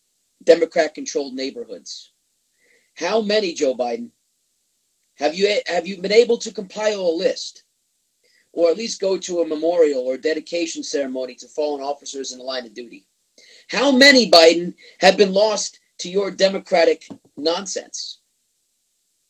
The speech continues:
How many have lost their jobs, their livelihoods? How many stepped down early from the police force during all the defund the police agendas that every single Democrat city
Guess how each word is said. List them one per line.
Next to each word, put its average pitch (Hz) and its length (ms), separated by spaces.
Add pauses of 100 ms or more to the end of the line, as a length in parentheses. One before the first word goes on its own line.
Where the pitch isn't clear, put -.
(360)
How 190 160
many 220 460
have 165 160
lost 180 320
their 165 140
jobs, 156 520
their 143 140
livelihoods? 135 720
How 151 120
many 208 200
stepped - 400
down 175 260
early 190 320
from 160 180
the 151 60
police 165 460
force 123 460 (280)
during 185 300
all 208 280
the 190 100
defund 185 440
the 170 80
police 175 880
agendas 143 760 (200)
that 156 160
every 262 260
single 226 380
Democrat 185 640
city 127 480